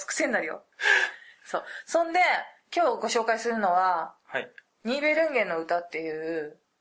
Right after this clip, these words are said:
Speaker 1: ゲルマンの、ドイツのあの、女子誌です。
Speaker 2: 昔の？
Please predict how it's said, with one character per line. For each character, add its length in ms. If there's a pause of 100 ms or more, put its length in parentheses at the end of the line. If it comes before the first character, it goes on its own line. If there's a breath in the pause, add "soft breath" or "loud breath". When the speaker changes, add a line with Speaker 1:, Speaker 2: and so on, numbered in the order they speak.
Speaker 1:
ゲ 140
ル 100
マ 180
ン 80
の、 240
ド 100
イ 40
ツ 100
の 140
あ 80
の、 400
女 140
子 120
誌 120
で 140
す。 180 (600)
Speaker 2:
昔 360
の？ 240